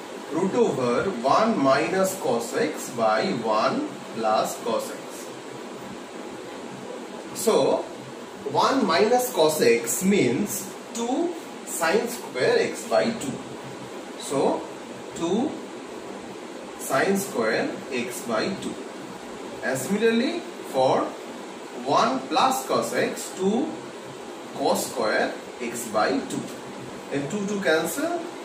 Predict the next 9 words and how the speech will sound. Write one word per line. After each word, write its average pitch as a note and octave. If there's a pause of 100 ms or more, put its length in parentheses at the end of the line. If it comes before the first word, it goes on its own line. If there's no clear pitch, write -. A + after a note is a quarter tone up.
(140)
and B2
if C3
root F3
are E3+ (760)
over, D#3
then D3
we B2+
can B2+
write -